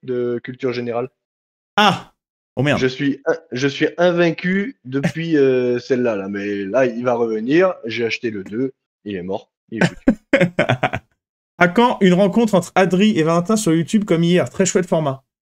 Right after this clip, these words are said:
Speaker 2: Ah, un match ? Ah bah, avec grand plaisir. Ah, mais je lui ai proposé. Il vient sur Paris. Soit on fait une séance, soit on fait un petit match, euh, d'entraînement avec grand plaisir. Et si moi, je
Speaker 1: Euh,
Speaker 2: viens,
Speaker 1: ouais.
Speaker 2: toi, t'es, t'es, t'es de, t'habites où ? À Montpellier ?
Speaker 1: Ouais.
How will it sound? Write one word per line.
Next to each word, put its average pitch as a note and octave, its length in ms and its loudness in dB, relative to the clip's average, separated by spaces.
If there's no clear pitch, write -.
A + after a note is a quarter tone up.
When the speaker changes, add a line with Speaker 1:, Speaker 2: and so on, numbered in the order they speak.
Speaker 2:
Ah, F3 140 4
un F3+ 60 6
match ? B3+ 360 2
Ah A2 140 2
bah, G2+ 80 2
avec G2+ 120 2
grand G#2+ 140 0
plaisir. A3 400 2
Ah, F#2+ 80 -6
mais G#2 100 2
je A#2 160 2
lui C#3+ 120 6
ai G3 40 4
proposé. E3+ 600 2
Il C#3 100 2
vient F#3+ 140 4
sur G3 180 0
Paris. F3+ 300 2
Soit A3 160 2
on G#3+ 80 2
fait G#3+ 100 2
une G3+ 80 2
séance, F#3+ 300 2
soit A3 100 2
on G3 60 0
fait F#3+ 80 0
un D#3+ 100 2
petit D#3 140 -2
match, D3+ 300 0
euh, B2 180 2
d'entraînement B2+ 400 0
avec D3 100 -4
grand C#3+ 140 -2
plaisir. G#2+ 280 -4
Et C3 60 4
si F#3 160 4
moi, G3 160 6
je F3+ 100 6
Speaker 1:
Euh, F3 40 8
Speaker 2:
viens, G3 240 4
Speaker 1:
ouais. - 40 -10
Speaker 2:
toi, A#3 120 4
t'es, A#3 120 4
t'es, F3 440 -2
t'es F3+ 120 2
de, E3+ 280 2
t'habites F3 320 0
où ? D4 160 -6
À C#3+ 80 -2
Montpellier ? E3+ 460 -4
Speaker 1:
Ouais. G2+ 240 -4